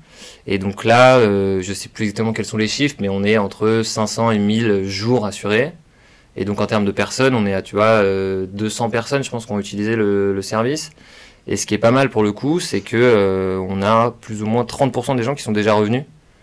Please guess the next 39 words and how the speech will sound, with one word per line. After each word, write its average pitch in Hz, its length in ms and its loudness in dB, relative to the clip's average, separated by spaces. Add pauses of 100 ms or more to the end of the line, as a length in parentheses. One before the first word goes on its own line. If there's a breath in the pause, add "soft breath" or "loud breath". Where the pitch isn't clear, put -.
(320 soft breath)
Donc 104 140 -6
ça, 120 60 -4
c'est 113 80 -4
pas 127 80 4
mal, 127 100 4
c'est 104 140 -6
qu'en 101 100 -6
fait, 120 220 -2
une 113 80 -4
fois 127 160 -2
que - 100 -14
quelqu'un 123 540 -2 (280)
a 101 180 -2
vend 113 340 -2
de 101 80 -2
notre 95 180 -4
service, 110 480 -4
de 95 160 -8
je - 80 -12
peux 117 160 -6
m'assurer 110 380 -2
sur 104 100 -10
la 98 60 -10
caisse 104 160 -6
de 104 60 -8
mon 101 60 -4
pote, 127 220 0
en 110 60 -18
fait, 110 260 -8
il 104 60 -6
revient. 104 260 -4 (680 soft breath)
Parce - 120 -20
que 98 160 -6
c'est 95 160 -10
un, 95 320 -8
en 95 60 -12
fait, 113 120 -6
c'est - 140 -10
un, 98 100 -8